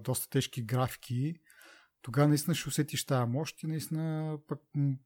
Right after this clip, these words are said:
ще ти се иска или ще имаш нужда да го, да го апдейтваш по-често.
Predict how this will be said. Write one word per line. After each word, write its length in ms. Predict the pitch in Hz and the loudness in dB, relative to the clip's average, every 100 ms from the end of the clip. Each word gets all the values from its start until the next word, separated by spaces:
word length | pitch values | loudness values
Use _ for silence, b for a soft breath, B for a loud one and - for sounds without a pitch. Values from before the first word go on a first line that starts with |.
| _ _ _ _ | _ _ _ _
ще 320 | - - 135 | -12 -4 -2
ти 80 | - | -2
се 160 | - | 0
иска 460 | 139 - - 135 135 | 0 0 0 2 2
или 360 | 135 131 131 123 | 0 0 -2 -4
ще 180 | - | 2
имаш 220 | 143 139 - | 4 4 2
нужда 240 | 139 139 | 0 2
да 100 | 135 | 2
го, 600 | 135 131 131 131 127 127 131 _ - | 0 0 -2 -4 -8 -10 -14 _ -2
да 120 | 135 | 0
го 100 | 123 | 2
апдейтваш 380 | 120 131 117 - | 2 0 0 -6
по-често. 540 | 127 - 113 - - | -8 -4 -6 -8 -14